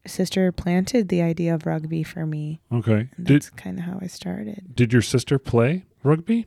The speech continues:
Speaker 1: No, she, she played semi-pro football in California,
Speaker 2: All right.
Speaker 1: the women's league. She played the physical sport, and so I knew that, like, if she could do it, I could do it. <laughs> 'Cause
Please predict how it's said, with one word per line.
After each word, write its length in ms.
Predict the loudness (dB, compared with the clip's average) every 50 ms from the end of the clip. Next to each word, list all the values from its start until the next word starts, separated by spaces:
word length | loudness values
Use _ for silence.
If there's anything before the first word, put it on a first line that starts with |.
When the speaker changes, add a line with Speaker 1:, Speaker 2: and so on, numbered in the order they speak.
| -2
Speaker 1:
No, 580 | 2 4 4 6 6 6 4 4 4 2 2 2
she, 540 | 0 -2 0 2 2 2 2 0 -2 -4 -8 _ _ -8
she 280 | -4 0 2 2 2 2
played 500 | 0 0 0 2 2 2 2 0 -2 -4 -8
semi-pro 840 | -8 -6 -2 0 2 2 2 2 0 0 0 0 2 2 2 0 0
football 500 | -2 -2 -2 -2 -2 -2 -4 -2 0 0
in 160 | -2 -2 -4
California, 760 | -4 -6 -6 -6 -6 -4 -4 -4 -2 -2 -2 -2 -2 -4 0 4
Speaker 2:
All 60 | 6
right. 300 | 6 6 6 4 0 -2 -4
Speaker 1:
the 80 | -4 -2
women's 440 | -2 0 0 0 0 -2 -2 -4 -2
league. 240 | -2 -2 -2 -2 -4 _ _ _ _ _ _ _ _ -10
She 200 | -6 -2 -2 0
played 260 | 2 4 4 4 4
the 80 | 4 2
physical 400 | 2 2 2 0 0 -2 -2 -2
sport, 460 | -2 -2 0 0 2 2 2 2 2
and 280 | 2 2 0 0 -2 -2
so 180 | 0 2 2
I 100 | 4 4
knew 140 | 4 2 2
that, 180 | 0 0 -2 -2
like, 160 | -4 -6 -6
if 100 | -6 -6
she 160 | -2 -2 -4
could 120 | -2 -2 -2
do 180 | 0 0 2
it, 100 | 2 0 0
I 120 | -2 -4
could 140 | -4 -6 -6
do 140 | -4 -2 -2 2
it. 720 | 4 4 4 4 2 -2 -4 4 8 8 8 8 6 4
<laughs> 0 |
'Cause 280 | 2 2 2 2 -4